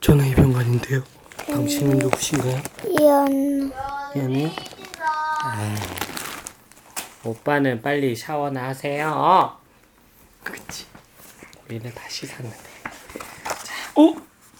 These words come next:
Speaker 1: 제목이 뭐지?
Speaker 2: 어처구니, 니-, 어처구니 이야기.
Speaker 1: 네, 어처구니 이야기입니다.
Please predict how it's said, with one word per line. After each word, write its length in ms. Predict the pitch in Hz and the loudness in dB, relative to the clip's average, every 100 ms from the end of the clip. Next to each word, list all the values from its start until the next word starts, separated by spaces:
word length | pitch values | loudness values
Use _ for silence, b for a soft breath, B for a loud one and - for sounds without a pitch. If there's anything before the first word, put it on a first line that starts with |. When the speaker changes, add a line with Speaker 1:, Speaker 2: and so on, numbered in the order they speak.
| - - - - | -20 -20 -20 -4
Speaker 1:
제목이 340 | 156 170 160 | 2 4 4
뭐지? 380 | 135 127 170 214 - - - - _ _ _ _ _ - | 4 2 0 -4 -10 -20 -20 -20 _ _ _ _ _ -2
Speaker 2:
어처구니, 1900 | 277 269 269 269 _ _ - 311 294 294 - 277 269 269 269 277 311 339 370 370 _ _ b b b | 2 4 2 -2 _ _ -6 -2 -2 -4 -4 -2 0 0 0 0 2 2 0 -4 _ _ b b b
니-, 300 | 269 277 285 - - _ _ _ _ _ _ _ _ _ - - _ - - - - - - - - - - - - - - - 262 254 - - - | 4 6 4 0 -20 _ _ _ _ _ _ _ _ _ -20 -20 _ -20 -20 -20 -18 -16 -16 -16 -18 -14 -12 -12 -14 -12 -12 -4 -2 -2 -6 -20 -14
어처구니 960 | - 262 262 262 240 233 226 220 208 202 | -6 -4 -6 -6 -6 -6 -6 -6 -6 -8
이야기. 280 | 196 175 - - - | -10 -12 -16 -20 2
Speaker 1:
네, 300 | 135 135 120 | 8 8 8
어처구니 800 | 107 117 123 160 135 127 110 104 107 | 4 2 4 6 6 4 2 -2 -2
이야기입니다. 640 | 104 - 110 107 107 107 | -4 -6 -8 -6 -6 -8